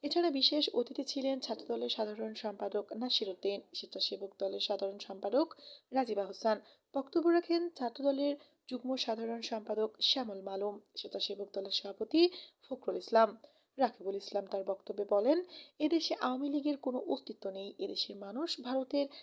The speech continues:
আগ্রাসী মনোভাব মোকাবেলায় ঐক্যবদ্ধ। আবার যদি পতাকা অবমাননা হয়, তাহলে আমরা এর কঠোর জবাব দিব।" নুরুল ইসলাম নয়ন বলেন, "ভারতে বাংলাদেশের পতাকা পোড়ানোর সময় সেখানে পুলিশ ছিল নীরব। এটি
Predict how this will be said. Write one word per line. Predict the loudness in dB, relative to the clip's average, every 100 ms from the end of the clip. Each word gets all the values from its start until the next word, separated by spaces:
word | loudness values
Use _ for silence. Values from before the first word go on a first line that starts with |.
| -6 -2
আগ্রাসী | 0 2 2 2
মনোভাব | 0 0 0 0
মোকাবেলায় | -2 0 2 2 0
ঐক্যবদ্ধ। | -2 -2 -2 -4 0 -2 -2 _ _ _ _
আবার | -6 -4 -4
যদি | -4 -4 -4
পতাকা | -2 -4 -4 -2
অবমাননা | -2 -4 -6 -10
হয়, | -4 0 2 2
তাহলে | 0 -2 -2 -2
আমরা | -2 -2 -2 0
এর | -2 0 2
কঠোর | 2 2 -2
জবাব | -2 -8 -6 -4
দিব।" | 0 0 0 _ _ _ _ 0
নুরুল | 4 4
ইসলাম | 4 2 4
নয়ন | 2 0 4
বলেন, | 6 6 2
"ভারতে | 0 -2 2 2
বাংলাদেশের | 4 0 0 0 0
পতাকা | 0 -2 -2 -4
পোড়ানোর | -2 -6 -6 -8
সময় | -4 -2 -2 -2
সেখানে | -6 -4 -8
পুলিশ | -4 -2 0 2
ছিল | 0 -2 -4
নীরব। | -2 -4 -4 -12 -16
এটি | -8